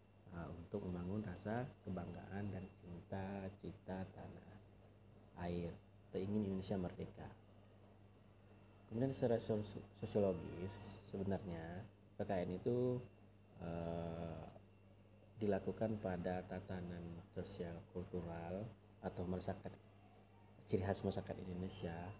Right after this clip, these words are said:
oleh pem-, para pemimpin terdahulu, kemudian untuk mengajak Indon-, eh, masyarakat Indonesia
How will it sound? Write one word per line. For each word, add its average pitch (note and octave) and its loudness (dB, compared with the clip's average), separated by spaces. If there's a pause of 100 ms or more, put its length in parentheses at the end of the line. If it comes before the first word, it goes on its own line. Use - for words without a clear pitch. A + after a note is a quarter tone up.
(400)
oleh G2 6
pem-, G2+ -2
para G2+ 4
pemimpin G2+ 0 (380)
terdahulu, F2+ 2 (880)
kemudian F#2+ 2
untuk A2+ 4
mengajak G2+ 2 (160)
Indon-, F2+ 0
eh, F#2 2
masyarakat F#2+ 0
Indonesia F2+ -2